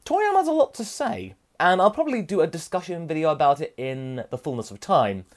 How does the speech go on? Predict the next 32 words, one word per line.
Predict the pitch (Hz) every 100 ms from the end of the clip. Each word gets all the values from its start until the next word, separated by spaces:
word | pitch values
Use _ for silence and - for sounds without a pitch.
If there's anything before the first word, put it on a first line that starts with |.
| _ _ - - -
But | 196 190 _ _ - - - _ - - - -
one | 226
of | 466
the | 427
major | 415 349
takeaways | - 330 311 330 320
from | 311
it | 302
is | 294
that | 285 277 - _ _ _ _ _ _ _
he | 294
forgot | 320 330 247 285 247
that | - 156
Dragon | 208 226 226
Ball | 196 202
Super | - 214 196
was | 175 170 165
the | 170
name | 165 156 151
of | 143
the | 156
show | - 196 160
currently. | 123 - 95 95 90 92 80 _ _ _ _ -
Yeah, | 190 113 90 _ _ _ -
that's | 170 170
why | 156 156 147
it's | 147 -
called | 170 151
Dragon | 151 143 135 131
Ball | 131
Super | - 127 127
Superhero. | 127 143 113 104 101 85 82